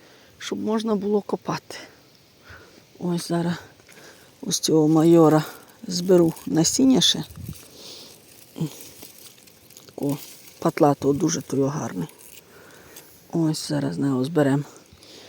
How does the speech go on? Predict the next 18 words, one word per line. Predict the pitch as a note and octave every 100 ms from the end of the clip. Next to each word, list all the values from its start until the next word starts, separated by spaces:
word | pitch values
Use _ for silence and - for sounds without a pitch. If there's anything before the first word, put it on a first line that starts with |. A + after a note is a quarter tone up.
| - -
Ще, | -
напевно, | D#3+ - D#3+ D#3+ - - - _ - - -
на | F#3+
букет | F#3 F3+ G3 E3+ - - -
квіток | G3 - A#3+ -
натну, | A#3+ - A#3 G#3+ - - _ _ _ -
ті, | F#3+
котрі | - E3+ -
файні, | F3+ F3+ E3+ F3+
пообриваю. | F3 D#3+ G3 F3+ F3+ F3+ E3+ - - - - - - - - - - G#4
Ну, | G4
а | G3+
ті | - A3
всі | - G#3
треба | - F3 F#3 G3+ F#3+ - - - - - - - - - - - -
повиривати, | B3 A#3 A3+ G#3 G3 G3
повикидати | - G3 F3+ F#3 F#3 F#3+ -
вже | E3 E3+ F3+